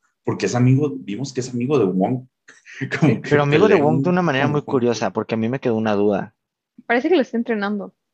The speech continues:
Speaker 2: Ajá.
Speaker 1: Ajá.
Speaker 3: Ujú.
Speaker 2: Y parece que lo, o sea, que está vi-, o sea, que Wong va y lo lleva, o lo está, o sea, o va por él a algún lado en donde está encerrado.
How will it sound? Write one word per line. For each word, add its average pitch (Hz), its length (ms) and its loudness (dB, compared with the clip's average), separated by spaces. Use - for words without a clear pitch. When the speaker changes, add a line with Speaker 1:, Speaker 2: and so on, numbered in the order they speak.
Speaker 2:
Ajá. - 480 -4
Speaker 1:
Ajá. 104 360 -12
Speaker 3:
Ujú. 247 260 -6
Speaker 2:
Y 151 100 0
parece 135 380 0
que 139 160 -2
lo, 117 260 0
o 131 160 0
sea, 123 140 0
que 123 120 -2
está 131 240 0
vi-, 156 220 -2
o 123 60 -6
sea, 113 120 -6
que 110 360 -2
Wong 127 420 0
va 131 140 2
y 143 60 0
lo 135 160 2
lleva, 131 680 0
o 113 140 0
lo 104 120 0
está, 107 380 0
o 104 60 -8
sea, 104 220 -2
o 101 240 0
va 107 180 0
por 123 180 0
él 127 160 0
a 113 80 2
algún 110 400 -2
lado 123 240 2
en 123 100 -2
donde 104 220 -2
está - 160 -10
encerrado. 95 720 -6